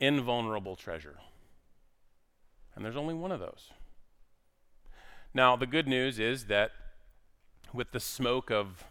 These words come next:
Martha's anxiety or your anxiety or my anxiety, we can use that, right? We can, we can use the, the, the, the, the presence of that smoke in our lives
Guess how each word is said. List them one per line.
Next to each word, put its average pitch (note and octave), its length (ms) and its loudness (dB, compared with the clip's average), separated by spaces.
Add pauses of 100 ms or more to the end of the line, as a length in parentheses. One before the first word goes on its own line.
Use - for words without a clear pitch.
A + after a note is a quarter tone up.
Martha's A2 480 0
anxiety G#2+ 680 0
or E2+ 120 -4
your G2+ 280 -2
anxiety G#2 720 0
or E2+ 140 -4
my F#2 220 0
anxiety, G#2+ 720 0 (400)
we D3 100 0
can C#3+ 220 2
use E3+ 320 -2
that, F2+ 400 -8
right? G#2+ 140 -2
We F#3 100 4
can, E3 180 0
we F#3+ 120 2
can E3 260 2
use G3 360 -2
the, C#3+ 280 4
the, C#3+ 160 -4
the, C3 340 -2
the, B2+ 160 -2
the C3+ 60 -8
presence F3 460 4
of C3+ 100 2
that C3 180 4
smoke D#3+ 560 0
in B2 120 0
our G#2+ 140 4
lives A2 520 2